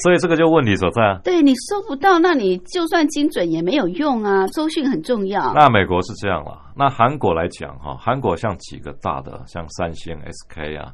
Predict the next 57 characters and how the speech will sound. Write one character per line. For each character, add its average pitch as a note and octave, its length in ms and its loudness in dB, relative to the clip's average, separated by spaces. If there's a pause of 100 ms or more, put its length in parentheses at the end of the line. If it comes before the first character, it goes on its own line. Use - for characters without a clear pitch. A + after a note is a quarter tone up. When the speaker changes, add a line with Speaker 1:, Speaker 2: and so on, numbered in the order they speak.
Speaker 2:
嗯。 A3+ 200 -4
Speaker 1:
P E3+ 160 -4
K E2+ 180 -6
这 - 140 -10
几 - 180 -18
个， - 180 -16 (280)
因 C3 120 -8
为 D3 80 -8
韩 A#2 240 -4
国 F#2 140 -6
是 D#2 100 -12
怎 C2 140 -14
么 C#2 80 -12
样？ B1+ 140 -14 (120)
它 C3 160 -6
跟 C3 160 -8
美 F#2+ 140 -10
国 C#2 140 -14
不 C#2 80 -20
太 D#2 120 -12
一 C#2+ 120 -14
样， D2+ 180 -12 (240)
美 E2+ 140 -4
国 G2 120 -4
是 G2+ 160 -10 (180)
完 F2 180 -10
全 D#2+ 120 -14
的 C#2+ 100 -14
自 E2+ 160 -14
由 D2 120 -8
市 - 240 -16
场 C#2+ 100 -14 (100)
哈。 - 200 -12
Speaker 2:
嗯 F#3+ 200 -4
哼。 F#3+ 220 -10
Speaker 1:
那 A#2+ 120 -2
你 E2+ 160 -6 (120)
电 G#2 140 -2
信 F#2 160 -8
公 F2 160 -6
司 E2 160 -12
你 D2 140 -16
要 D#2+ 140 -6
有 C2+ 80 -8
资 E2 200 -14
金， D2+ 260 -12 (220)
要 G2 140 -6
有 D2 60 -6
成 D2+ 220 -14
本， - 160 -12 (300)
要 A2 140 -2
有 D#2+ 80 -4
办 F#2 200 -2
法 C#2 140 -12
去 - 140 -14
买 C2+ 240 -14
地， C#2+ 240 -14